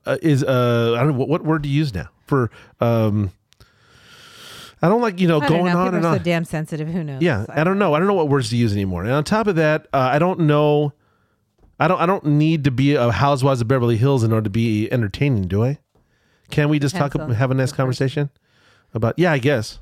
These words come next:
Speaker 1: I guess if I wanna attract a certain crowd, I need to be, you know, r-, r-, raining down, uh, humiliating
Speaker 2: But here's the
Speaker 1: comments.
Speaker 2: No, see, you don't be. Uh, yeah, I agree.
Speaker 1: I don't know. I
Speaker 2: You
Speaker 1: just
Speaker 2: need
Speaker 1: need to
Speaker 2: to
Speaker 1: be,
Speaker 2: do
Speaker 1: you know,
Speaker 2: that. I think
Speaker 1: talking
Speaker 2: you just
Speaker 1: about
Speaker 2: need to be
Speaker 1: the
Speaker 2: real and honest, and that's
Speaker 1: that. This is it. This is the real and honest part.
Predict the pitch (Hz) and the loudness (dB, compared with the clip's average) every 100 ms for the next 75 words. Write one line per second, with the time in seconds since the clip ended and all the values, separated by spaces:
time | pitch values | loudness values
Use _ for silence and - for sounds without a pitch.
0 | - 117 123 104 110 120 110 - _ _ | -10 -4 -2 -2 -2 -2 -2 -4 _ _
1 | _ - 131 113 - 131 127 110 135 113 | _ -4 -2 -2 -2 -4 -4 -4 -4 -4
2 | - 135 113 104 113 101 95 _ - - | -4 -2 -2 -4 -6 -8 -12 _ -20 -20
3 | - 123 117 107 - 110 98 92 - 131 | -6 -2 -2 -6 -4 -2 -2 -6 -12 -14
4 | 127 - - - 110 120 110 120 - - | -14 -16 -16 -10 -10 -10 -16 -20 -20 -10
5 | 113 139 143 131 127 131 131 120 104 101 | -2 0 2 2 2 2 2 0 -2 -6
6 | _ _ - - 120 113 104 101 - 135 | _ _ -20 -8 -2 0 0 -2 -2 0
7 | 131 131 120 113 113 330 135 127 92 - | 2 2 2 0 0 -2 -2 0 -2 -4
8 | 294 247 185 - 269 262 262 240 208 - | -6 -8 -10 -12 -14 -14 -14 -14 -16 -18
9 | 202 - 214 196 196 175 175 175 170 160 | -20 -18 -12 -8 -6 -6 -6 -8 -8 -6
10 | 131 175 247 - - 170 156 147 131 156 | -2 0 0 0 0 0 0 0 -2 -2
11 | 127 160 - 123 143 143 135 127 - 214 | 0 0 0 0 0 0 0 0 0 0
12 | 233 165 175 190 135 - 151 160 160 131 | 0 -2 -4 -4 -6 -8 -6 -4 -4 -2
13 | 147 156 185 208 233 254 117 139 170 190 | -2 0 -2 0 0 0 0 0 0 2
14 | 185 196 180 156 135 - 98 | 2 2 2 2 0 0 -2